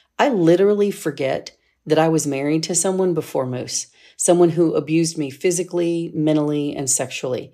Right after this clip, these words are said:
In fact, the only reason that domestic violence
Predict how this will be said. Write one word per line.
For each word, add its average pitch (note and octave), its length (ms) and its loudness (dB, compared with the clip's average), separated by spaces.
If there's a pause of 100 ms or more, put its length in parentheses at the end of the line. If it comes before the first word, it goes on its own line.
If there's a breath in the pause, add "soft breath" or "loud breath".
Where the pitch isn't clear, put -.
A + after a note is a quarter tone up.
(220 loud breath)
In E3 80 2
fact, E3+ 460 0 (420 soft breath)
the E3 280 -2 (180)
only A3+ 380 4
reason F#3 600 -2 (160)
that - 180 -2
domestic D3 540 -2
violence D#3 540 -2